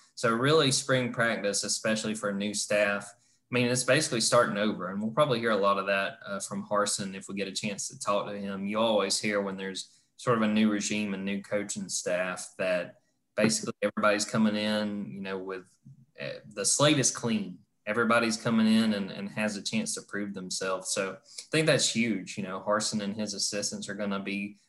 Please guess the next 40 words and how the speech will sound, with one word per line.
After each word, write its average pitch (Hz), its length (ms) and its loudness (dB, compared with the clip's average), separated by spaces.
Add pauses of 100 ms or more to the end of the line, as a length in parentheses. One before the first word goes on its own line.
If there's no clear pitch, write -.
walking 127 360 6
in. 113 200 4
They 110 100 6
have 95 160 0
no 101 220 2
ties 107 500 2
really 107 300 0
to 104 160 -6
any 104 260 -6
of 101 80 -2
these 98 180 -8
guys 98 480 0
other 110 200 2
than 104 200 0
the 98 120 -2
recruits 101 600 -4
that 98 180 -10
they've 98 360 -4 (200)
signed, 101 680 -2 (380)
uh, 92 320 -8
you 104 100 -6
know, 104 80 0
with 101 160 0
the 101 80 -2
February 107 500 0
signing 101 360 -2
class 98 420 -2
and 98 100 -8
then 92 120 -12
a 95 40 -16
couple 101 280 -4
of 92 80 -8
the 92 160 -10 (160)
grad 101 280 2
transfers 98 540 -8
they 87 140 -6
picked - 480 -10
up. 98 440 0 (420)
Um, 95 340 -8 (120)
but, 98 300 -2